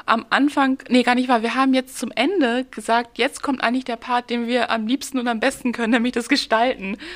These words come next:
Und davor ging's ja viel darum, okay, die Idee in ein Konzept zu packen, um halt, ähm,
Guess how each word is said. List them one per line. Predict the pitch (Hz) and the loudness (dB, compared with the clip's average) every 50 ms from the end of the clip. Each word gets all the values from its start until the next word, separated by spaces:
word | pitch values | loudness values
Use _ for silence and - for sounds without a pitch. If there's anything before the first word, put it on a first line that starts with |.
| 330 277 - | -12 -10 -8
Und | 254 208 | -6 -6
davor | 214 208 - 247 240 233 | -6 -4 -2 -2 -2 0
ging's | 233 226 233 - | 0 -2 -2 -2
ja | 226 220 | -2 -2
viel | - - 269 277 | 0 2 2 4
darum, | 254 254 226 - 233 240 233 233 226 - | 4 4 2 2 2 2 2 2 2 0
okay, | - 196 - - 208 208 | -2 -4 -4 -6 -8 -8
die | - 202 - - | -8 -8 -10 -10
Idee | 180 - - - 220 220 226 247 262 247 | -10 -10 -6 -4 -2 -2 0 0 -2 -4
in | - - | -4 -4
ein | - 214 214 214 | -4 -4 -2 -2
Konzept | - 214 202 - - - 269 - - - - - - | -2 -4 -4 -2 0 0 0 0 -2 -14 -20 -14 -10
zu | - - | -10 -10
packen, | - - 226 240 233 233 240 247 - | -6 -2 0 0 0 0 -2 -4 -4
um | - - 220 226 226 226 226 214 | -4 -4 -4 -2 -2 -4 -4 -4
halt, | 220 214 220 220 214 - - | -4 -4 -4 -6 -6 -8 -8
ähm, | 202 208 208 214 208 | -6 -4 -4 -4 -4